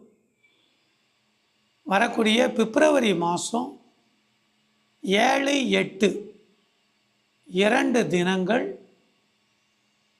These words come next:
நமது ஆசிரமத்தில் வைத்து நடைபெற இருக்கு. அதனால உங்களுடைய நண்பர்கள், புத்திர பாக்கியம் இல்லாதவங்க,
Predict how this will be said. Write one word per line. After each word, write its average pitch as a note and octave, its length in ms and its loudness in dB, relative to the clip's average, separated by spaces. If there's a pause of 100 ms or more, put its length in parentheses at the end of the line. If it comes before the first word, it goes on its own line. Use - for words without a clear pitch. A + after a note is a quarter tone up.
(380)
நமது G3 400 0
ஆசிரமத்தில் G#3 680 0
வைத்து F3+ 380 -4
நடைபெற E3+ 460 -4
இருக்கு. D#3 760 -8 (1400)
அதனால A#3 460 0
உங்களுடைய A3+ 760 2
நண்பர்கள், F#3 880 -2 (880)
புத்திர G#3+ 380 2
பாக்கியம் G3+ 540 -2
இல்லாதவங்க, E3+ 920 -8